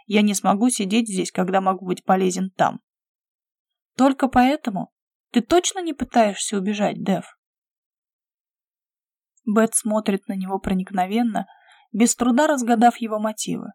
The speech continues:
Дэвид не в восторге от этого, но Бет так давно знает его, что для нее это не составляет труда. «Разве ты не видишь, что здесь тоже есть люди, которым ты нужен не меньше, чем там?»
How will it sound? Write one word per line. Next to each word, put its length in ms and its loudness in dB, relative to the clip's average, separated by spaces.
Дэвид 400 2
не 160 4
в 80 -4
восторге 640 0
от 160 -4
этого, 320 -4
но 160 -2
Бет 260 0
так 240 -2
давно 400 2
знает 480 -2
его, 240 -6
что 200 -6
для 200 -2
нее 260 0
это 340 -4
не 120 -2
составляет 720 -8
труда. 400 -10
«Разве 320 6
ты 160 4
не 160 4
видишь, 280 2
что 200 -2
здесь 320 -4
тоже 300 0
есть 280 2
люди, 300 4
которым 460 -2
ты 100 -2
нужен 380 -2
не 100 -10
меньше, 380 -6
чем 240 -8
там?» 300 -4